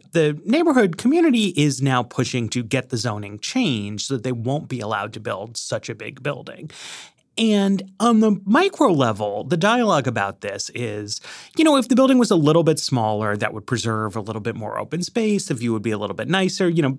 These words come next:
things that, that people want there. And they're not saying, in their defense, they're not saying you can't build any new apartments here or, or you can't do anything. They just want fewer than the one hundred and ten, right? So maybe the outcome of this will be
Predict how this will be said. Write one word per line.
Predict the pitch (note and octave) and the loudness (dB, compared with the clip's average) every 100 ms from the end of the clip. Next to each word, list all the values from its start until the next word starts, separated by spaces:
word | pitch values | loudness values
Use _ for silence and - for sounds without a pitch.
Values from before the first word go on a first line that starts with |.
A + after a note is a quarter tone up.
| - | -4
things | - B3 A3 | 0 2 2
that, | G3+ - - | 0 -2 0
that | F#3 | 0
people | D#3+ F3+ F3 | 0 -2 0
want | A#2+ G#2+ | 0 0
there. | A#2+ B2+ - - - | 0 0 -2 -8 0
And | D4 | 2
they're | E4 | 4
not | F4+ F4 | 2 0
saying, | - F3 F#3+ C3 G2 A#2+ | -2 0 0 0 -2 -4
in | D#3+ | 0
their | E3 | 0
defense, | E3 E3+ A#3 A#2+ | 0 0 0 0
they're | F#3+ | 0
not | B3+ A3 | 0 0
saying | - F#3 D3+ G2+ | 0 0 -2 -4
you | A#2 | -4
can't | D3 A#2 | -4 -4
build | A#2 - | -6 -6
any | A#2+ A#2+ G#2 | -6 -6 -6
new | A2 | -8
apartments | - A#2+ - - - | -6 -4 -6 -8 -12
here | - - - - | -12 -12 -12 -6
or, | D#3 D#3 | -4 -2
or | D3 | -2
you | |
can't | C#3+ C3 | -2 -2
do | F#3 | 0
anything. | E3+ D3+ C#3 | 0 0 0
They | D#3 | 0
just | F#3+ | -2
want | G#3 F3+ - | -2 -2 -4
fewer | - - C#3+ D#3 G#2 A2 G#2 | -12 -6 -2 -2 -4 -10 -8
than | B2+ | -4
the | A#2+ | -2
one | A#2 | -4
hundred | A#2 A2+ G#2 | -4 -8 -8
and | G#2 | -14
ten, | - A2 - _ _ - | -14 -14 -16 _ _ -2
right? | B2+ C3 _ _ _ - | -2 -4 _ _ _ 0
So | C#4 C4 - - - - - _ - | 2 2 0 -10 -10 -12 -16 _ 0
maybe | C#4+ E4 D4+ | 4 4 4
the | B3+ | 4
outcome | A3 G#3+ G#3+ | 4 4 4
of | F3 | 4
this | D#3+ | 2
will | D#3+ | 0
be | C#3+ D3 C#3+ | 0 0 -2